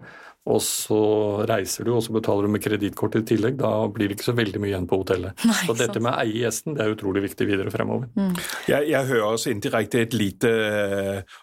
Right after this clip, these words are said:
Speaker 3: opprop her til folk som booker hotell. Gjør det på nettsiden til hotellet. Eh, og ikke send, eh, omsetningen til U S A.
Speaker 2: <laughs> Ja.
Speaker 1: Nei, og det er, det er viktig. La omsetningen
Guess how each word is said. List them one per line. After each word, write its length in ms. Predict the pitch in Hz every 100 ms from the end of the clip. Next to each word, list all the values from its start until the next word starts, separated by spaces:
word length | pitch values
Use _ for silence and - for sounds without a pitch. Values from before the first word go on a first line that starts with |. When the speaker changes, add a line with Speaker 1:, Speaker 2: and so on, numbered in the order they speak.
| _ -
Speaker 3:
opprop 460 | 117 - 123 127
her 280 | 117 98 107
til 340 | - 123 113
folk 320 | 110 113 101 -
som 200 | 123 113
booker 300 | 95 - 113
hotell. 400 | 123 127 123 123
Gjør 240 | 123 101 98
det 100 | 113
på 100 | 127
nettsiden 680 | 92 - 127 107 110 110 107
til 340 | - 104 104
hotellet. 640 | 107 120 127 104 139 151 - _ - - - - -
Eh, 560 | 110 101 98 92 92 - 139 147 143
og 140 | 113
ikke 160 | 107 117
send, 380 | 127 104 104 104
eh, 420 | 107 104 98 98 110 - - -
omsetningen 640 | 120 95 - - 104 107
til 440 | 104 110 101 107 107
U 40 |
S 120 | 107 110
A. 140 | 117 - -
Speaker 2:
<laughs> 100 | 262 262 202 180
Ja. 100 | 196
Speaker 1:
Nei, 140 | 147 165
og 140 | 147 127
det 80 |
er, 220 | 143 156 143
det 120 | 147
er 60 | 156
viktig. 280 | 156 - 143 185 165 131
La 540 | 135 135 143 143 147 - - _ 127
omsetningen 760 | 113 104 123 127 135 151 156